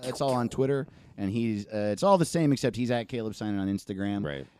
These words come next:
Speaker 1: And, uh, yeah, we're gonna be tweeting out a bunch over the next few weeks, and we hope you chime in and suggest some stuff. It's all so much fun. And, uh, yeah, I don't know. This, <laughs> this podcast, we say it at the end of every episode.
Speaker 2: It's
Speaker 1: It's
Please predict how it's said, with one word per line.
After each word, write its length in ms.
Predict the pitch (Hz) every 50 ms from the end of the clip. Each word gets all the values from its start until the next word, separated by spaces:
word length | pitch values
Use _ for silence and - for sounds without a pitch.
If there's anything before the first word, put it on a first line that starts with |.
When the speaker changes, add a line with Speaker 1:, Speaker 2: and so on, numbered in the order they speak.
| _ -
Speaker 1:
And, 340 | 110 110 113 113 104 -
uh, 260 | 127 123 123 123 127 131
yeah, 360 | 131 131 151 190 214 214 202 175
we're 100 | 156 147
gonna 120 | 156 156
be 80 | 151 143
tweeting 340 | - - 156 156 156 151
out 120 | 151 147 139
a 40 | 123
bunch 360 | 101 120 127 135 135 - -
over 100 | 123 120
the 80 | 120
next 200 | 120 113 110 -
few 180 | - 120 113 110
weeks, 260 | 113 117 117 107 -
and 100 | 113 110
we 60 | 107
hope 160 | 107 113 113 113
you 80 | 107
chime 340 | - - 107 101 98 98 98
in 240 | 98 98 98 101 98
and 120 | 92 90
suggest 400 | - - 85 - 101 98 95 -
some 100 | - 98
stuff. 320 | - - - 98 98 92 101
It's 160 | 87 - -
all 140 | 101 98 95
so 160 | - - 98
much 160 | 92 90 85
fun. 400 | - - - 101 98 95 95 127 - _ _ _ _ _ _
And, 320 | - 104 107 107 107 107 107
uh, 420 | 107 107 104 104 104 101 101 110 - _ _ _ _ _ -
yeah, 240 | 156 151 147 147 147
I 20 |
don't 120 | 143 143
know. 300 | 143 143 135 117 101 87 - _ _ _ _ _ _ -
This, 280 | 127 135 123 - - - - - - - - - _ - -
<laughs> 520 | _ _ _ _ _ _ - 330 254 -
this 200 | - 220 208 -
podcast, 760 | - 143 127 143 147 135 123 - 127 - 113 110 123 - - - _ - - - - - - - - - - - -
we 180 | - 165 156 170
say 160 | 156 202 208
it 60 | 208
at 80 | 196 185
the 80 | 185 185
end 80 | 185 180
of 60 | 175
every 200 | 175 165 165 160
episode. 460 | 151 139 135 113 - 123 107 101 95
Speaker 2:
It's 60 | 98
Speaker 1:
It's 80 | 95